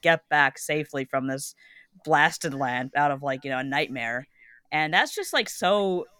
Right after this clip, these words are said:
it was frustrating, but so exciting because in, in the end, Soulsborne games can be kind of forgiving when you die. It all depends on what you're doing and, and how you're doing it.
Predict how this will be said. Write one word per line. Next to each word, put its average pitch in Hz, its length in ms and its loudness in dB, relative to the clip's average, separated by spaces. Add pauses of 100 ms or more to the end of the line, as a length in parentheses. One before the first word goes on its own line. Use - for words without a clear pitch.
it 196 80 -4
was 185 140 -4
frustrating, 208 680 0
but - 120 0
so 180 180 0
exciting 160 560 0
because 151 480 -2 (760)
in, 262 280 0
in 330 140 2
the 359 140 -4
end, 202 280 6
Soulsborne 185 880 2
games 160 380 2
can 151 340 2
be 156 100 -2
kind 156 320 0
of 143 100 -2
forgiving 147 680 0
when 147 160 -4
you 139 100 -2
die. 123 520 0 (100)
It 147 100 2
all 147 100 8
depends 147 320 0
on 143 80 -2
what 156 140 4
you're 139 80 -2
doing 135 400 0
and, 123 220 -2
and 135 120 -2
how 147 160 0
you're 131 140 0
doing 131 300 -4
it. 123 120 -6